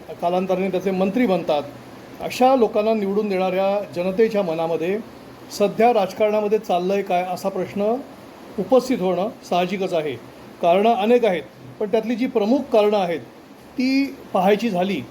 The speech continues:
तर सुरुवात होते विधानसभेच्या, अ, विधानसभेच्या म्हणण्यापेक्षा विधिमंडळाच्या आत्ता संपलेलं जे पावसाळी अधिवेशन आहे, यापासून. याच्यामध्ये ज्या अनेक घडामोडी घडल्या, त्याच्यामध्ये काही मंत्री वादग्रस्त ठरलेले आहेत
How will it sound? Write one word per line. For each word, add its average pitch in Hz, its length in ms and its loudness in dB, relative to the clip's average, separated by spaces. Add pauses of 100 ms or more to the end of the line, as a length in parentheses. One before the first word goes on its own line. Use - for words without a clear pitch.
(440)
तर 226 60 4
सुरुवात 226 440 4
होते 233 340 2
विधानसभेच्या, 208 1040 -2 (380)
अ, 175 300 -4 (180)
विधानसभेच्या 196 640 0
म्हणण्यापेक्षा 214 460 0
विधिमंडळाच्या 214 800 2 (320)
आत्ता 233 220 0
संपलेलं 214 440 0
जे 208 120 2
पावसाळी 190 400 2
अधिवेशन 214 440 0
आहे, 156 140 -4 (440)
यापासून. 196 480 0 (320)
याच्यामध्ये 214 400 0
ज्या 233 280 4
अनेक 214 280 -2
घडामोडी 220 400 2
घडल्या, 185 320 -4 (460)
त्याच्यामध्ये 240 580 4 (260)
काही 202 220 -2
मंत्री 220 440 -2
वादग्रस्त 202 560 0
ठरलेले 190 380 -2
आहेत 175 220 -2